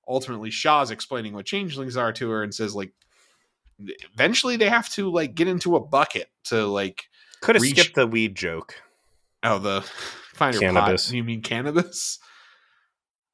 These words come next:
Speaker 1: Eh,
Speaker 2: I love
Speaker 1: it was
Speaker 2: that
Speaker 1: fine.
Speaker 2: Shaw at first is like, "Fuck you, get outta here. I don't care. We're very clearly all gonna die, and
Speaker 1: Mm-hmm.
Speaker 2: I don't give a shit about what you have to say." And then she, like, drops enough shit on him. He's like, "Fuck." <laughs>
Speaker 1: <laughs>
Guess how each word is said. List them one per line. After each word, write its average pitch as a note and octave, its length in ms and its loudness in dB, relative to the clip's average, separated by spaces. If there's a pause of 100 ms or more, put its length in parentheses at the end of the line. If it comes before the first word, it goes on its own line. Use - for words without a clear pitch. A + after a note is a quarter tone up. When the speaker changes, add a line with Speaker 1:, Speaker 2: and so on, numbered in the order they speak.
(100)
Speaker 1:
Eh, B3 80 2
Speaker 2:
I A#3 160 10
love D3+ 260 6
Speaker 1:
it B3+ 40 6
was C4+ 180 10
Speaker 2:
that G2 180 2
Speaker 1:
fine. G#2 100 2
Speaker 2:
Shaw B2 480 6
at - 220 0
first A2 420 -2
is G2+ 160 -6
like, F#2+ 220 -2
"Fuck - 420 -4
you, G#2 80 -4
get F2+ 160 0
outta F2+ 200 4
here. F2+ 120 0
I F2+ 40 2
don't F2+ 180 -2
care. F#2 320 0
We're G2+ 140 2
very G2 260 6
clearly G2 420 0
all F#2 200 6
gonna F#2 200 0
die, F2+ 520 2 (500)
and F#2 260 0
Speaker 1:
Mm-hmm. G2 160 -4
Speaker 2:
I F#2 120 4
don't F#2+ 200 0
give F#2+ 140 -2
a - 40 -4
shit - 200 2
about F2+ 220 2
what F#2+ 120 -4
you F#2+ 80 0
have F2 100 0
to F2 60 -2
say." F#2 160 2
And F2+ 100 2
then F2 100 -2
she, - 200 -2
like, F2+ 180 0
drops F2 380 2
enough F2 220 -2
shit F#2+ 240 2
on F2+ 120 -2
him. F2+ 60 -2
He's E2+ 160 -6
like, E2+ 200 -6 (1120)
"Fuck." - 420 -2
<laughs> - 80 -20
Speaker 1:
<laughs> - 0 -